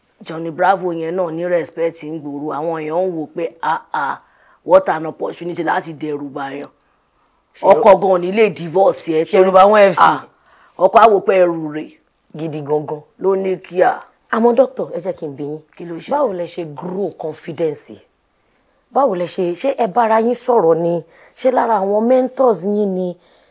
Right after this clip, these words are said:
Speaker 2: Torí kò wọ́pọ̀ nínú ọmọ. A ti gbọ́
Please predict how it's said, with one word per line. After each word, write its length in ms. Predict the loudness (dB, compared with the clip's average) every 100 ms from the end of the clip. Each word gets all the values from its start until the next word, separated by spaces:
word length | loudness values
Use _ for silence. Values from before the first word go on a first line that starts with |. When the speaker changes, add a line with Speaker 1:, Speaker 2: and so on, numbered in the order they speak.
| _
Speaker 2:
Torí 200 | -2 0 -2
kò 160 | -4
wọ́pọ̀ 500 | -2 0 0 0 -2 -4 _ -6
nínú 280 | -4 -2 0 0
ọmọ. 260 | 2 -2 -4 _ -10
A 120 | -6
ti 120 | -4 -6
gbọ́ 240 | 2